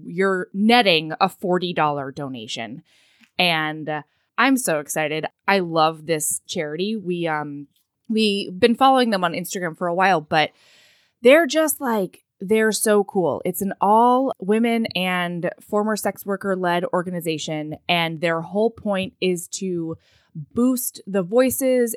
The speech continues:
and political capital of self-identifying Asian American and Pacific Islander women, girls,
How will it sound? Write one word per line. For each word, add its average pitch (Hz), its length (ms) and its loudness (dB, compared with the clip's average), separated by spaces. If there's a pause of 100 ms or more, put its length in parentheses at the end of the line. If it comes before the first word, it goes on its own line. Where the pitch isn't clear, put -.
and 170 260 -6
political 220 460 -2
capital 208 760 -2 (300)
of 170 360 0
self-identifying 180 1120 0 (500)
Asian 220 260 4
American 196 380 2
and 190 100 -2
Pacific 185 380 -6
Islander 165 540 0
women, 202 360 2
girls, 185 500 0